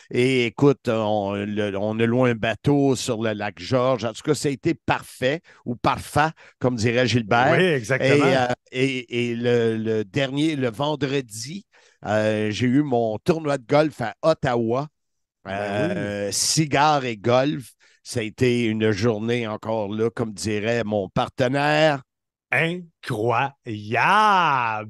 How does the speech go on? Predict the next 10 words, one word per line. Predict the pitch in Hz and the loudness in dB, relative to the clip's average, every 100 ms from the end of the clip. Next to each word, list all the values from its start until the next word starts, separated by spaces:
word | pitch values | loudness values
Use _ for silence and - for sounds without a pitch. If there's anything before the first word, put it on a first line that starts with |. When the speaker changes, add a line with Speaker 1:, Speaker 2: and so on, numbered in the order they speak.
| 113 107 98 85 _ _ _ | -8 -8 -10 -14 _ _ _
Speaker 1:
Et | - 190 190 | -4 -2 0
je | 170 | 0
sais | 190 202 | 2 0
pas | 185 240 | 2 2
si | 214 - | 2 -2
c'est | - 185 175 | 0 0 0
là | 170 165 190 233 _ | 2 4 4 2 _
ou | 135 151 | -4 -2
le | 156 147 | 0 0
lendemain | 151 160 175 170 175 185 | 0 -2 -4 -6 -6 -6